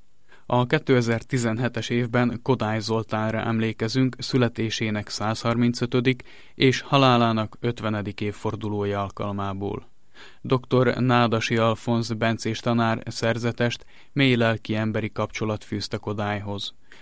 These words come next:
Ő temette ezerkilencszázötvennyolcban Kodály feleségét, Emma asszonyt,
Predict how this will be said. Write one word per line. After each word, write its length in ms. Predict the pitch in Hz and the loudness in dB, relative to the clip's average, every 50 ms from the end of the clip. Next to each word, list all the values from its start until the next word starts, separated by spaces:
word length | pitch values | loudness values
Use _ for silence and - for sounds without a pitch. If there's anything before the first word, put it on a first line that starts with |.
| - - | -16 -10
Ő 180 | - - 117 117 | -4 0 0 0
temette 500 | 117 120 117 117 113 - - 131 123 - | 2 2 2 0 0 0 0 0 2 2
ezerkilencszázötvennyolcban 1900 | - 127 117 117 117 117 120 - 127 120 117 117 110 - - 113 113 113 - - 120 123 123 117 120 117 113 113 113 117 113 110 117 107 117 113 110 101 - | 2 0 2 2 0 0 0 0 0 2 2 0 0 0 0 0 0 0 0 -2 -2 -2 0 0 2 2 2 2 2 2 0 -2 -2 0 0 0 0 -2 -2
Kodály 340 | - 123 113 117 110 113 | -2 0 0 2 0 0
feleségét, 840 | 113 - 120 120 117 113 - - 117 117 117 117 120 117 120 120 - | 0 0 0 0 0 0 0 0 0 0 2 2 2 2 0 0 -4
Emma 360 | - - 117 113 113 117 117 | -4 -2 0 2 2 4 4
asszonyt, 440 | 113 117 - - - 117 117 110 - | 2 2 0 0 0 0 0 -2 -4